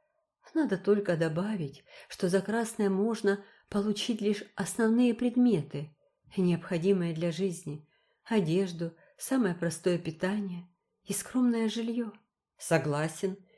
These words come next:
и это вполне справедливо», иронически вставил Снейр. «Кроме того, каждый в зависимости от разряда получает больше или меньше зеленых пунктов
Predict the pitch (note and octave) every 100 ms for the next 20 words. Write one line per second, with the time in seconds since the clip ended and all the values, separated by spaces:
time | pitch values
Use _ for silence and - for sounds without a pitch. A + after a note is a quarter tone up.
0 | _ E3 D#3+ E3+ D#3+ F3 E3 F#3+ F#3+ E3+
1 | D#3 C#3+ C#3 E3 F3 F3+ - _ - G3+
2 | F#3 F#3+ G3 F#3+ F3 - F3 F3 - F#3+
3 | F3 F3 D#3+ - D#3+ D3 C#3 - _ _
4 | - G#4+ G#3+ - F3+ G#3 G3+ G3 G3+ E3
5 | D#3+ D#3+ G3+ G3 E3+ E3 E3+ E3 E3 D#3
6 | F3+ F#3+ F3 D#3+ E3 - G3+ G3 C#3 E3
7 | G3+ - F3 E3 E3+ F#3+ G#3 F3+ G3+ B3
8 | C4+ D3+ - D3 C#3+ - C#3